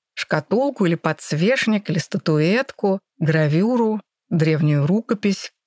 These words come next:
Ещё он ужасно любил часы. И весь его дом был заполнен часами, настенными, каминными, английскими, швейцарскими. Причём он любил часы с боем.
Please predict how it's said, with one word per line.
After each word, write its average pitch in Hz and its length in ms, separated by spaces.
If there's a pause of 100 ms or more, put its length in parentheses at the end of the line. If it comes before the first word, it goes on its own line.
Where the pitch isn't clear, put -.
(100)
Ещё 233 240
он 226 80
ужасно 220 340
любил 190 300
часы. 170 500 (180)
И 175 340
весь 190 300
его 180 180
дом 254 320
был 190 180
заполнен 233 680
часами, 147 540
настенными, 190 760
каминными, 170 680
английскими, 190 640
швейцарскими. 190 800 (180)
Причём 190 320
он 254 100
любил 214 240
часы 202 300
с 190 100
боем. 151 540